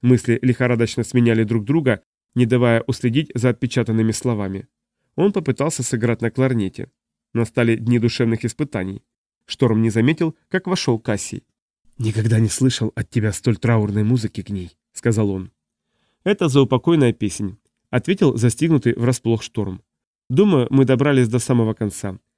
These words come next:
Я с пристрастием допросил Полиану. Она весьма наблюдательна, хотя на вид почти без мозгов». «Меня это порой удивляло».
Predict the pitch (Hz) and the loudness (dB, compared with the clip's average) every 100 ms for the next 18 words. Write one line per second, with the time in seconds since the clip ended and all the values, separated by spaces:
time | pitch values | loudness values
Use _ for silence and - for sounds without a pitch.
0 | _ _ - 127 117 120 120 156 170 - | _ _ 0 2 2 0 -2 0 0 2
1 | 123 117 120 117 123 107 120 107 101 98 | 2 2 0 -2 -2 0 -2 0 -4 -8
2 | - _ _ - 127 131 127 120 131 123 | -12 _ _ -4 2 4 4 2 2 2
3 | 117 120 160 135 113 107 - _ - 143 | 2 2 0 2 0 -2 -6 _ -6 -2
4 | 214 151 131 139 123 - 123 113 107 113 | 2 4 2 2 -2 -2 -2 0 0 -2
5 | 98 98 - _ _ _ _ _ _ - | -4 -10 -10 _ _ _ _ _ _ -4
6 | 107 110 104 - 117 113 107 110 117 92 | 0 2 0 -2 0 0 2 0 0 -2
7 | 87 | -8